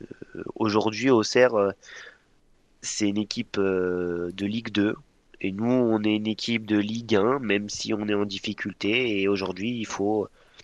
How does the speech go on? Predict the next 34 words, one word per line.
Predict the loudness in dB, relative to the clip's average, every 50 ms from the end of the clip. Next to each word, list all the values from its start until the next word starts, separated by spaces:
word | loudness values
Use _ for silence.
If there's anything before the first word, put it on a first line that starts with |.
| -20 -20 _ _ _ _ _ -12 -10
il | -8 -4
faut | 2 2 2
faire | 4 6 6 6
le | 6 6
boulot. | 4 0 -2 0 0 0 0
Si | -2 -2 0 0
on | 0
n'est | 0 0
pas | 2 4 4
en | 4 4
mesure | 2 -2 -2 -2 -4 -2
de | -2 -2
battre | 0 2 0 0 0 -4
Auxerre, | -6 -6 -4 -2 -2 -2 -2 -4
c'est | -6 -6 -8
que, | -8 -6 -4
euh, | -4 -2 -2 -2 -2 -2 -2 -2 -4 -4 -4 -4 -4
on | -4 -4
mérite | 0 2 2 2 2 -2 -4 -6
tout | -8 -10
simplement | -4 -4 -4 -4 -4 -6 -4 -2 -2 -2
notre | -2 -2 -4 -6
place | -4 -4 -4 -2 -2 -4
en | -6
Ligue | -6 -8 -10 -12
deux. | -14 -16 -16 -18 -20 -20 -20 -16 -4 0
Voilà. | 0 0 0 0 -6 -12 -20 -20 -20 -20 -18 -16
Il | -14 -12 -12 -6
faut | -6 -6 2
pas | 2 4 4
chercher | 4 2 -2 0 0 0
plus | -2 -2 -4 -2
loin. | 0 0 0 0 -2 -6 -12 -20 -20 -20 -20 -20 -20 -20 -20 _ _ _ -6 -2
Euh, | 0 2 2 2 2 2 0 0 -2 -2 -4 -4 -6 -6 -8 -8 -10 -10 -10